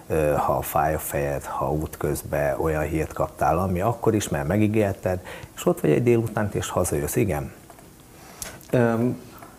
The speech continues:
Speaker 2: iszonyú bután fog hangzani a kérdés, amit fel akarok tenni, csak ez van bennem, hogy
Speaker 1: Igen.
Speaker 2: hogy és neked, ez, ebben mi a jó? Tehát valójában mi a jó?
Speaker 1: <clears throat>
Speaker 2: Tehát én tudom, hogy
Speaker 1: Az
Speaker 2: jó
Speaker 1: a jó.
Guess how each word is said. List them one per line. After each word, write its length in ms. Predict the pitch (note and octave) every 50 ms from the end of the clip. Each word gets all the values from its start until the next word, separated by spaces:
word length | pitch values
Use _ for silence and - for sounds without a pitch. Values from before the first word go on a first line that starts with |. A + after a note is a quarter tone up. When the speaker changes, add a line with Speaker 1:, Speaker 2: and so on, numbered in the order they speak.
| - - - - - - -
Speaker 2:
iszonyú 520 | - C#3 A#2 G#2+ - - A2+ G#2+ G#2+ G#2+ G2+
bután 500 | G#2 G#2+ A2 A#2 A#2 A#2+ A#2+ G#2+ G#2+ G#2
fog 220 | - - G#2+ -
hangzani 440 | - G#2+ G2+ G#2+ G2+ G#2+ G#2 G#2+ G#2+
a 80 | G#2 G#2
kérdés, 420 | - A2 G#2+ G#2 G#2+ G#2+ G#2 G#2+
amit 160 | A#2 A2+ A2
fel 120 | - A#2+ A2+
akarok 260 | A2 - A#2+ B2 B2
tenni, 180 | - C#3 C3+ C#3
csak 160 | - C#3 D3+
ez 160 | D#3 C#3+ A2 A#2 G#2+ -
van 320 | - A2+ G#2+ A2 G#2 G2+ G#2
bennem, 440 | G#2+ G#2 F#2+ F2 F2+ F2+ F#2 G2 G2
hogy 200 | G#2 G#2 G#2+ G#2 - - - - - - - - -
Speaker 1:
Igen. 460 | - F2 E2+ - - - F#2 G2+ A#2 - - -
Speaker 2:
hogy 120 | A2 A2
és 140 | A#2+ A#2+ B2
neked, 360 | - B2+ - - B2+ A2+ - - - - - - - - - - - - -
ez, 200 | - - - - D#3 -
ebben 300 | C#3+ A#2 B2+ C#3 C#3 C#3 C#3 - - -
mi 240 | C#3+ D3 D#3+ F#3+
a 100 | G#3 C#3+ A#2
jó? 360 | A2+ G#2+ G2+ G2 G2 - - - -
Tehát 180 | - A2+ - A2
valójában 680 | A2 A#2+ C#3+ D#3+ D#3+ D#3 D3+ D3+ D3 C#3+ D3+ D3+ D3 C#3+ - - - - -
mi 300 | - C3 B2+ C#3+ E3+ E3
a 120 | C#3+ A2
jó? 140 | G#2+ G2 F#2
Speaker 1:
<clears throat> 400 | - E2+ - - - - - -
Speaker 2:
Tehát 180 | - G#2+ - -
én 140 | C3 A#2+
tudom, 200 | B2 E3+ D#3+ D#3
hogy 100 | B2+ G#2+ G2+
Speaker 1:
Az 60 | A2+
Speaker 2:
jó 100 | A#2 A#2
Speaker 1:
a 60 | - E2
jó. 140 | E2 E2